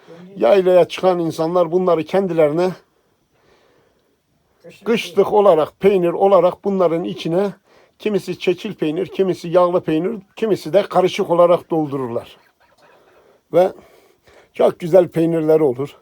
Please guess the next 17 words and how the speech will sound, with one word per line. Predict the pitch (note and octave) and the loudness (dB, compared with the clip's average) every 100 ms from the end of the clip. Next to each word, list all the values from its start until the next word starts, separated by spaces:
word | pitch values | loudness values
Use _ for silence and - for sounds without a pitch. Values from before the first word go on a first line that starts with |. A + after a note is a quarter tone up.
| _ _ _ _ _ _ _ _ - | _ _ _ _ _ _ _ _ -4
Artık | D3+ - - | -4 -2 0
yani | F#3+ F#3 F3+ | 4 4 2
bu | F#3 | 0
peynirler | F#3 F#3 F3+ F#3 G3 D#3+ | 2 4 2 2 2 4
de | D#3+ D3 _ _ _ _ _ _ | 2 -2 _ _ _ _ _ _
inanın | E3 F#3 F3+ F3+ | -2 0 2 2
arkadaşlar, | E3 E3 E3 C#3+ E3 E3 - _ _ _ _ _ _ _ _ _ | 2 2 0 0 -2 -4 -8 _ _ _ _ _ _ _ _ _
yani | D#3+ E3 | -6 -2
herkese | D3+ F3+ F3+ E3 F#3+ | 2 2 0 0 0
de | F3 E3+ | 0 0
nasip | D#3+ F3+ | -2 0
olmuyor. | F3+ F3+ D#3 C#3+ | 2 2 2 -2
Çünkü | - F3+ F3 D#3 - _ - _ _ | -2 -4 -2 -4 -8 _ -20 _ _
artık | D#3 D#3 F#3 | 0 0 -4
insanların | E3 E3+ E3 F3+ E3+ F#3 | -4 -2 0 0 2 2
çoğusu | F3 F#3 F3+ D#3+ F3 | 2 2 2 2 -2
hep | E3+ | -4